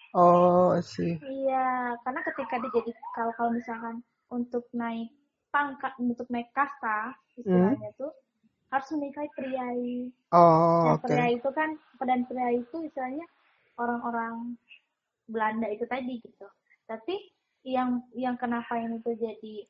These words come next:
Speaker 2: membentuk sistem dan atau pola patriarki adalah hubungan mereka akhirnya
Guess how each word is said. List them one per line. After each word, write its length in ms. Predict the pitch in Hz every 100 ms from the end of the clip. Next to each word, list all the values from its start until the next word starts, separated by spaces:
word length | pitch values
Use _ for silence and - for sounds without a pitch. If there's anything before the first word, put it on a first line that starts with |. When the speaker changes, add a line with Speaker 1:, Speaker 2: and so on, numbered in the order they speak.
| _
Speaker 2:
membentuk 560 | 226 226 220 214 - 208 _ _
sistem 540 | _ 240 - - 226 220 _ _ 226
dan 180 | 220 226
atau 240 | 220 240
pola 260 | 226 226 214 220
patriarki 580 | 190 - 208 226 -
adalah 480 | 339 247 214 214 294 381 _ _ _ _ _
hubungan 400 | 269 220 254 247
mereka 400 | 240 226 233 359
akhirnya 260 | 302 269 339